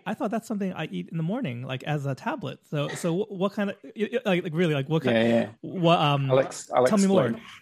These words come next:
Speaker 1: Yes. <laughs>
Speaker 2: So, so vitamin C is, like, you get it in, it's vitamin C serums, but it has to be pure vitamin C, which is ascorbic acid. Like, don't buy any esters of it.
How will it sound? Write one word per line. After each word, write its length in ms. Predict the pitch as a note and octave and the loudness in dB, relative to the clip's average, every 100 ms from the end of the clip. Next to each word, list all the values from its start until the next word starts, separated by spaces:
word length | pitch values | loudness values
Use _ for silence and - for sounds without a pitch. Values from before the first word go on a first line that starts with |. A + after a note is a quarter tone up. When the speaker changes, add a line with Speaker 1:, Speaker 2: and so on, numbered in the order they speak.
| - | -4
Speaker 1:
Yes. 340 | E3 A#2 - _ | -4 -4 -12 _
<laughs> 720 | - _ _ - - - - | -20 _ _ -20 -20 -10 -6
Speaker 2:
So, 420 | - D3 C#3+ C3 - - - - - _ _ _ - _ - | 2 6 6 4 0 -12 -16 -20 -20 _ _ _ -20 _ -16
so 200 | - C#3 | -2 0
vitamin 440 | C3+ F3+ F3 D#3 B2+ | 2 -2 0 -2 -4
C 480 | - C3 G#2+ B2 - _ _ - | -4 -4 -4 -10 -14 _ _ -2
is, 340 | C3 A#2+ - | 0 0 0
like, 300 | A2+ A2+ A2+ _ _ - _ _ _ _ _ _ _ _ - | 0 0 -4 _ _ -20 _ _ _ _ _ _ _ _ -8
you 100 | C3 | 0
get 140 | E3+ | 2
it 60 | D#3+ | 4
in, 260 | A#2 A2+ - | 0 -2 -6
it's 300 | C#3 C3 - - - _ _ _ _ - | -12 -12 -14 -20 -20 _ _ _ _ -2
vitamin 320 | F#3 F3+ E3 | 0 2 0
C 200 | - C#3+ | 0 -2
serums, 680 | - - B2 G#2 G#2 A#2 - | -2 2 4 4 -2 -4 -4
but 160 | A#2+ | -2
it 60 | B2 | -2
has 180 | C#3 - | -4 -6
to 80 | |
be 100 | C3 | -4
pure 320 | A#2+ - B2 A#2+ | -4 0 2 2
vitamin 400 | A#2 - A2 A2 | 0 -4 -10 -10
C, 280 | - G#2 - - | -16 -16 -18 -10
which 240 | A#2+ - | -10 -2
is 200 | B2 - | -2 -2
ascorbic 580 | - - - A#2+ A2+ A2+ | -4 -4 4 4 4 0
acid. 360 | A2+ - A2+ A2+ _ _ _ | -2 -4 -16 -16 _ _ _
Like, 420 | G#2+ G#2 - - _ _ _ _ - | -4 -4 -6 -20 _ _ _ _ 2
don't 200 | C3 C3+ | 4 4
buy 240 | B2 A#2+ A#2 | 4 4 4
any 180 | A#2 | 2
esters 500 | A2 A#2 - - G2+ | 0 -4 -6 -10 -10
of 100 | G#2 | -8
it. 120 | G#2+ | -8